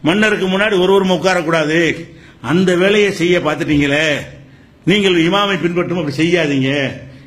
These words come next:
என்று கண்டிக்கிறாங்க. இது முஸ்லிம்ல அறுநூத்தி இருபத்தி நாலு ஹதீஸில் இருக்குது. அப்ப இந்த நிக்கிற மரியாதையை எதிர்பார்க்கறாங்க யாரு? மார்க் அறிஞர்கள். இதை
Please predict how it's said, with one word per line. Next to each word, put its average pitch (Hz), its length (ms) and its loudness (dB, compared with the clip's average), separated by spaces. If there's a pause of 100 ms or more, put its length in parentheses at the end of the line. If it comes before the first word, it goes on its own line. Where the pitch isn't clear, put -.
என்று 202 280 0
கண்டிக்கிறாங்க. 175 680 -2 (400)
இது 202 160 2
முஸ்லிம்ல 202 480 0 (600)
அறுநூத்தி 180 380 0
இருபத்தி 185 260 0
நாலு 180 160 0
ஹதீஸில் 160 380 -2
இருக்குது. 143 260 -2 (560)
அப்ப 202 220 0
இந்த 196 120 2
நிக்கிற 214 320 0 (200)
மரியாதையை 175 520 0
எதிர்பார்க்கறாங்க 160 580 -2
யாரு? 165 260 0
மார்க் 170 280 -2
அறிஞர்கள். 143 420 -2 (840)
இதை 156 240 2